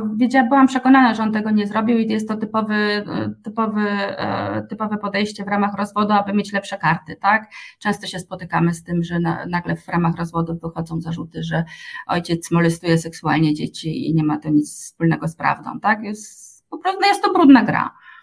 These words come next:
Em, no i udało mi się wybronić tego pana, on został uniewinniony.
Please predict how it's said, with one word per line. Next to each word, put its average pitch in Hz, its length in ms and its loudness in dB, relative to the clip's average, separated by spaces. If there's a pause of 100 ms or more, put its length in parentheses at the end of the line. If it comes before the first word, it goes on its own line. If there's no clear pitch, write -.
(880)
Em, 226 600 2 (180)
no 330 140 4
i 302 280 0
udało 285 380 4
mi 285 120 8
się 277 120 0
wybronić 247 460 4
tego 240 180 -2
pana, 240 320 4
on 269 80 6
został 226 300 -2
uniewinniony. 208 760 0